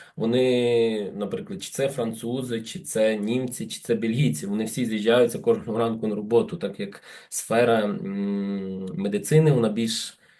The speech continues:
е, інтегрована, там багато є франкомовних, так, е, інші там сфери, вони також там чи німці, чи бельгійці приїжджають, ну, всі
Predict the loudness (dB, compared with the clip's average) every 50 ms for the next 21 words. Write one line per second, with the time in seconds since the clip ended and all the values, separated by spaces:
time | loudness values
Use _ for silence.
0 | _ _ _ -2 2 4 6 6 6 6 4 2 2 0 2 4 4 6 6 6
1 | 4 2 0 -2 -2 -2 -4 -2 2 2 2 2 2 0 -2 0 0 0 2 2
2 | 0 0 -2 -4 -10 -16 -18 -18 -10 -2 0 2 2 2 2 0 2 4 4 4
3 | 4 2 -2 -4 -6 -6 -2 0 0 0 -2 -4 -10 -10 -8 -6 -4 -4 -4 -4
4 | -4 -4 -4 -6 -8 -10 -16 -20 -14 -4 0 0 0 0 0 -2 0 2 2 2
5 | 0 2 4 6 8 8 8 10 10 8 8 8 6 4 0 0 -2 -2 -4 -4
6 | -4 -4 2 6 8 8 8 6 2 -4 -4 -4 -4 -2 -2 0 0 0 0 0
7 | -2 -2 -4 -4 -4 -4 -4 -2 -2 -2 0 -2 -2 -2 -2 -4 -4 -2 -2 0
8 | 0 0 2 2 2 4 2 0 -2 0 0 0 0 0 -2 -6 -6 -4 -2 -2
9 | -2 -4